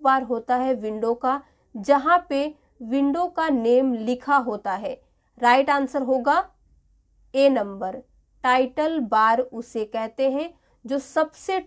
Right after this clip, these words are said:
टॉप में होता है और उसी में विंडो का नाम लिखा होता है। Which bar is usually located below the title bar that provides categorized option? अब इस क्वेश्चन में आपको क्या बताना है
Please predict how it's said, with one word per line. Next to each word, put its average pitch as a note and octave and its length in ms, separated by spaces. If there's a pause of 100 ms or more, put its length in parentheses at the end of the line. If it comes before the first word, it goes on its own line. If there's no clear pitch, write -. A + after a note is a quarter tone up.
टॉप B3 360
में C#4 120
होता B3+ 380
है D#4+ 240 (320)
और C4 300
उसी D4+ 340
में D4 320 (280)
विंडो C#4 460
का D4+ 220
नाम A3 460
लिखा G#3+ 320
होता G3 360
है। G3 260 (1500)
Which G4 180 (100)
bar C4 300
is D#4+ 220
usually C4 580
located C4+ 680 (100)
below B3+ 320
the F4 140 (100)
title B3 420
bar G#3+ 400 (380)
that C4 460
provides A3 640 (180)
categorized A3 880
option? G3+ 460 (460)
अब B3 160
इस D4+ 160
क्वेश्चन D4+ 400
में D4+ 200
आपको B3 340
क्या B3+ 220
बताना A#3 380
है C4+ 180